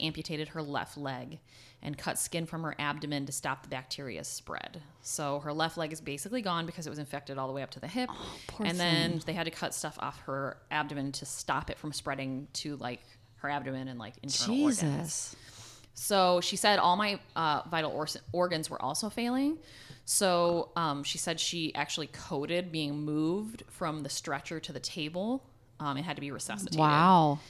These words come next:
Speaker 1: Um, a respirator breathed for her. She was on full-time dialysis, um, and three days after her amputation, a doctor told her parents that her chances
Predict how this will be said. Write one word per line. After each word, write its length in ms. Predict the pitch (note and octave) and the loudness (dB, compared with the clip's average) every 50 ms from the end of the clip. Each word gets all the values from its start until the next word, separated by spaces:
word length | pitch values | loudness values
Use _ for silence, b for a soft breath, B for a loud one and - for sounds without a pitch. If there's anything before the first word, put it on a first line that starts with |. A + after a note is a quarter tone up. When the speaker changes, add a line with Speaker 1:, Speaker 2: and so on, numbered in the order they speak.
| B B B B B - - | B B B B B -4 -2
Speaker 1:
Um, 500 | F3 E3 D#3+ D#3+ D#3+ D#3 D3+ D3+ D#3+ - - - - | 0 2 2 2 0 0 -2 -6 -8 -8 -8 -6 -2
a 60 | E3+ | 0
respirator 480 | D#3+ D#3 - - - G3+ F#3+ G3 G#3 | 2 2 0 -2 -4 -4 -2 -2 -2
breathed 340 | G3 F#3 F3 E3 E3 D#3+ D#3+ | -4 -2 -2 -2 -2 -2 -4
for 100 | - E3 | -6 -4
her. 160 | E3 D#3 D#3+ | -4 -2 -2
She 100 | D#3 - | -4 -4
was 80 | C#3+ D3 | -6 -6
on 140 | C#3+ B2 C3+ | -6 -8 -6
full-time 480 | - - D3+ D#3+ E3 - G3+ F#3 F3+ F3+ | -4 0 0 0 0 0 0 -2 0 0
dialysis, 760 | F3+ F3 E3+ D#3+ D3 C#3+ C#3+ D3 - D#3 D3 C#3+ - - - b b b b b b b b b - | 2 2 2 4 2 2 0 0 -2 -6 -6 -6 -6 -8 -10 b b b b b b b b b -4
um, 200 | D#3+ D#3 C#3+ - | -2 -2 0 -2
and 140 | - D#3 - | -2 -4 -4
three 200 | - - F#3 F3+ | -4 -2 0 0
days 140 | F3+ F3+ F3 | 0 2 0
after 220 | D#3+ D#3+ - E3 | 0 -2 -2 -4
her 80 | E3 - | -4 -4
amputation, 540 | D3 D#3 - - - F3 D3 C#3 - D#3 - | -4 -6 -6 -8 -8 -8 -8 -8 -8 -8 -8
a 60 | - | -6
doctor 280 | - C#3 B2 C#3+ - D#3 | -6 -4 -6 -6 -6 -10
told 200 | - - D3 D3+ | -10 -8 -8 -10
her 20 | |
parents 360 | C#3+ - D3+ C3+ B2+ C#3 C3 - | -8 -8 -8 -8 -6 -6 -6 -6
that 100 | C#3 B2 | -6 -6
her 80 | D3 C#3+ | -6 -6
chances 460 | - - - E3 D#3+ - G3+ F#3+ | -8 -8 -6 -6 -6 -6 -6 -4